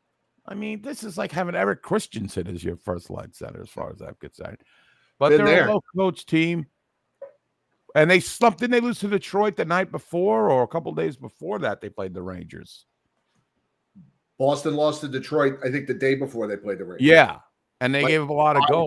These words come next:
Speaker 2: two
Speaker 1: goals.
Speaker 2: or something like that. And that Boston game, Rangers go up two nothing. Boston calls a timeout in the first period.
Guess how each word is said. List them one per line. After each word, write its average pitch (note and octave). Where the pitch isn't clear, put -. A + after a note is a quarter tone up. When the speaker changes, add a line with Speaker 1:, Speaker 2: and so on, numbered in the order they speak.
Speaker 2:
two D#3+
Speaker 1:
goals. D3
Speaker 2:
or B2
something G#2
like F#2+
that. E2+
And G3+
that F3+
Boston F3
game, A2+
Rangers G#3+
go E3
up E3+
two G3
nothing. E3+
Boston D#3
calls C#3+
a C3+
timeout B2+
in B2
the B2
first C#3+
period. G#2+